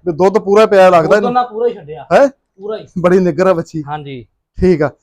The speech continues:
Speaker 2: ਇਹਨੂੰ
Speaker 1: ਤੇ
Speaker 2: ਕੋਈ
Speaker 1: ਸੂਆ
Speaker 2: ਨਾ
Speaker 1: ਕਿੰਨਾ ਕੁ ਮੰਨਦੇ? ਦੋ ਮਹੀਨੇ ਕਿ ਢਾਈ ਮਹੀਨੇ, ਕਿੰਨੇ ਕੁ ਸਮੇਂ ਦੀ ਉੱਚੀ?
Speaker 2: ਇਹ ਸੰਧੂ ਸਾਹਿਬ ਚਾਲੀ ਪੰਤਾਲੀ ਦਿਨ ਦੀ ਗਾਂ ਸੂਈ ਹੈ।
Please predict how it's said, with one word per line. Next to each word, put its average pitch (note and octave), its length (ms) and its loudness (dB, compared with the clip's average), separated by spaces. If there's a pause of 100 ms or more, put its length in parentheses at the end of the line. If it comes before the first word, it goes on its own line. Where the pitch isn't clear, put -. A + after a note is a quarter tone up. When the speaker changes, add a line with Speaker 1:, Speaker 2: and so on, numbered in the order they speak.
(140)
Speaker 2:
ਇਹਨੂੰ G#3+ 160 -8
Speaker 1:
ਤੇ A3 80 6
Speaker 2:
ਕੋਈ - 80 0
Speaker 1:
ਸੂਆ A#3 300 6
Speaker 2:
ਨਾ G#3+ 60 -4
Speaker 1:
ਕਿੰਨਾ A#3+ 220 4
ਕੁ B3 60 4
ਮੰਨਦੇ? A3 300 2
ਦੋ G3+ 220 4
ਮਹੀਨੇ A3 220 0
ਕਿ B3 80 -4
ਢਾਈ G#3+ 240 0
ਮਹੀਨੇ, G#3+ 140 -6
ਕਿੰਨੇ G3+ 200 -2
ਕੁ G3 60 -6
ਸਮੇਂ F#3+ 240 -4
ਦੀ F3+ 120 -8
ਉੱਚੀ? D#3 240 -8 (380)
Speaker 2:
ਇਹ A#3 140 -8
ਸੰਧੂ A3+ 220 -14
ਸਾਹਿਬ B3 240 -6
ਚਾਲੀ A#3+ 280 -8
ਪੰਤਾਲੀ G#3 340 -14
ਦਿਨ G3 180 -20
ਦੀ F3+ 100 -20
ਗਾਂ D3+ 180 -20
ਸੂਈ C#3 180 -20
ਹੈ। D#3+ 140 -20